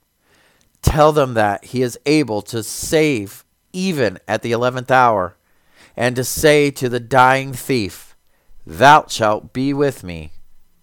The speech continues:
in paradise.'" That's all I have. And that's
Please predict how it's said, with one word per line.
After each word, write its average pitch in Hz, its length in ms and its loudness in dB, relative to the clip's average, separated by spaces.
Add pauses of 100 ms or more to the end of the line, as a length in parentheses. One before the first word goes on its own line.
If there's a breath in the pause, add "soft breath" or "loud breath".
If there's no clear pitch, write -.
in 104 220 -6
paradise.'" 82 840 -6 (3250)
That's 98 200 -2
all 107 160 2
I 101 80 0
have. 104 380 -2 (2750)
And 127 140 -2
that's - 480 -2